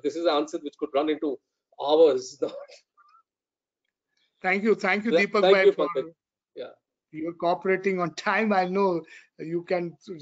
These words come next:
Speaker 2: this subject can be ongoing, but, uh, thank you so much. Well, I come back to my dear friend Vishal. Vishal,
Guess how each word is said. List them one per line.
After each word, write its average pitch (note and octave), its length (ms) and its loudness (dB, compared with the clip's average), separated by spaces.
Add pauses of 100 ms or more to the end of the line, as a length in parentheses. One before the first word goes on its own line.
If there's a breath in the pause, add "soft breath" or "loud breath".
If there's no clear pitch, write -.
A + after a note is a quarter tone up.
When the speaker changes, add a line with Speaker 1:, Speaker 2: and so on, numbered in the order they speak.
(200)
Speaker 2:
this F#3 220 -6
subject F3+ 400 -4
can F3 180 -4
be E3 240 -6 (600)
ongoing, E3+ 560 0
but, E3+ 160 -6 (100)
uh, E3 60 -6 (100)
thank F#3+ 180 -4
you G#3 60 -4
so G#3 240 -2
much. D#3+ 180 -2 (500 soft breath)
Well, A#3+ 160 2
I B3+ 80 4
come B3 260 0
back B3 280 0
to A#3 200 -4
my G3+ 300 0
dear F#3 280 -4
friend G3 360 -6
Vishal. F3+ 420 -2
Vishal, G3+ 460 -2